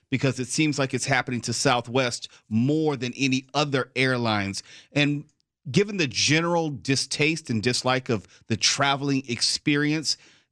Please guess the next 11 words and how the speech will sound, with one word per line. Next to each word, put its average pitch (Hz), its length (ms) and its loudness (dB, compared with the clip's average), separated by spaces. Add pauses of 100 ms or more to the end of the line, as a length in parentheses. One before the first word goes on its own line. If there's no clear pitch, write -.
(200)
does 220 260 0
this 226 220 -2
at, 131 160 0 (100)
at 135 140 2
a 131 60 2
certain 175 260 -2
point 156 340 0
hit 170 200 -2
a - 20 -2
tipping 175 320 -2
point 165 360 -2